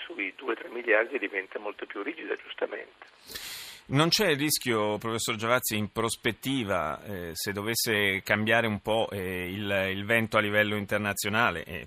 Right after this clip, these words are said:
Speaker 2: pro-, probabilmente prima o poi questo accadrà, eh, che il, eh, il tasso che, che lo Stato italiano deve, dovrà pagare sul, sul proprio debito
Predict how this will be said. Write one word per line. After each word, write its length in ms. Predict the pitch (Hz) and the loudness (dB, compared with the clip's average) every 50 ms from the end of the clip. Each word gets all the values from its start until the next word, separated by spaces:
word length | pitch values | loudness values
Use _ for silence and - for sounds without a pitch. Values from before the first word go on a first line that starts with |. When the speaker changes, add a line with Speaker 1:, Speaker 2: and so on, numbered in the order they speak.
| - - | -12 -12
Speaker 2:
pro-, 160 | 92 90 71 80 78 82 - - | -12 -12 -10 -10 -12 -14 -14 -14
probabilmente 500 | 92 101 92 90 90 101 113 107 - 87 | -14 -10 -8 -4 -2 -2 -2 -2 -2 -6
prima 260 | - 98 95 92 82 | -6 -6 -6 -6 -6
o 40 | - | -4
poi 300 | - 113 110 104 101 92 | 0 2 2 2 2 0
questo 420 | - 104 104 92 - - 104 92 | -2 -4 -4 -4 -2 -2 -2 -2
accadrà, 760 | 87 - - 92 90 - - 95 95 95 101 104 110 117 - - | 0 0 -2 -4 -4 -2 -2 -2 0 2 2 4 4 4 4 0
eh, 320 | - 95 87 85 78 69 - | -4 -6 -6 -6 -8 -10 -4
che 140 | - 123 117 | 0 0 2
il, 260 | 120 120 113 110 107 | 2 2 0 0 2
eh, 640 | 104 98 98 95 95 90 87 87 82 78 80 82 - - - 101 - - 69 69 69 62 60 - 58 62 62 65 - - 69 - - | 2 4 4 2 2 2 0 0 0 -2 -4 -6 -8 -12 -16 -14 -14 -12 -10 -10 -10 -10 -10 -12 -12 -12 -14 -16 -16 -16 -18 -16 -14
il 140 | 85 92 - - | -12 -12 -10 0
tasso 400 | - 110 110 113 - - 113 98 | 2 2 4 4 2 0 -2 -2
che, 340 | 90 95 87 87 87 82 82 - | -2 -4 -4 -4 -6 -6 -8 -8
che 200 | - 90 87 80 | -8 -8 -6 -6
lo 180 | 80 82 82 | -6 -8 -8
Stato 240 | 85 - 101 98 95 | -6 -4 -4 -4 -4
italiano 600 | 92 92 90 90 101 107 104 101 95 87 87 87 | -4 -6 -2 2 2 4 4 4 2 0 -2 -2
deve, 240 | 87 92 92 92 90 - _ | -4 -4 -4 -4 -6 -8 _
dovrà 480 | - 101 92 85 87 92 92 98 95 | -8 -8 -6 -6 -4 -2 0 0 0
pagare 580 | - - 92 92 95 98 107 104 101 98 95 90 | 0 0 0 2 4 4 4 4 4 4 2 0
sul, 640 | - - - 95 90 90 92 92 90 90 90 85 85 - - - - - - | -2 -4 -6 -6 -4 -2 0 0 2 2 2 0 -2 -4 -8 -16 -20 -20 -10
sul 180 | - - 104 | -6 -4 0
proprio 300 | 92 117 110 - 110 104 | 2 2 2 2 0 0
debito 1040 | 98 101 113 113 113 110 107 104 92 - - 101 98 98 95 92 90 90 87 82 80 | 2 4 4 4 4 4 0 -2 -2 0 2 2 4 4 4 4 4 2 2 0 -2